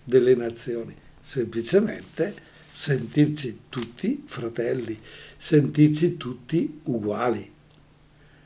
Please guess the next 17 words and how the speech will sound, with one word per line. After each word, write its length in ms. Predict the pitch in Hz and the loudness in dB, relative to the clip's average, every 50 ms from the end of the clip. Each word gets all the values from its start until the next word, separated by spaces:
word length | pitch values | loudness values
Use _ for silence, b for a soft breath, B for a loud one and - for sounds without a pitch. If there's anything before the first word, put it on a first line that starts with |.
| b b b b _ _ _ - - | b b b b _ _ _ 4 8
Allora, 300 | 156 175 175 165 147 131 | 10 12 12 12 10 10
Fabio, 380 | - - 127 117 110 117 120 127 | 6 4 0 0 2 2 2 2
che 180 | - - 151 | 6 6 6
differenza 640 | 151 185 170 - - 185 180 202 208 170 - 196 156 | 6 6 4 4 2 4 4 4 4 4 4 2 2
fa 220 | - - 120 127 | 4 2 2 2
tra 180 | 123 - 139 135 | 2 2 2 2
un 140 | 139 139 131 | 2 2 0
cristiano 680 | - - 151 147 147 151 - 165 165 160 165 156 143 | 0 0 0 0 0 0 2 2 2 4 2 2 0
italiano, 680 | 135 127 - 147 147 151 160 180 180 190 196 190 170 165 | 0 0 2 2 2 2 2 2 2 2 2 0 0 0
un 100 | 151 139 | 0 -2
cristiano 580 | - 139 139 127 - - 156 156 160 143 139 | -2 -4 -6 -6 -2 0 0 0 2 0 -2
francese 800 | 120 113 123 135 131 135 135 - 160 156 156 147 - 147 147 B B B B B B | -4 -4 -4 -4 -4 -4 -2 0 2 2 2 4 4 2 2 B B B B B B
e 140 | B 220 147 | B 4 4
un 180 | 143 139 147 | 4 4 4
cristiano 680 | 139 123 - 127 123 - - - 139 131 127 123 127 117 | 0 0 -2 -2 -2 -4 0 2 4 4 4 2 0 0
russo? 500 | 110 117 113 101 - - - 101 92 - - - _ _ _ - - - _ _ _ - _ _ _ _ - | 0 -2 -2 -4 -6 -10 -12 -12 -14 -14 -20 -20 _ _ _ -20 -20 -20 _ _ _ -20 _ _ _ _ -8
Nessuna. 580 | - 127 113 - - - 185 196 160 117 98 | -6 -6 -6 -6 2 4 4 6 6 4 0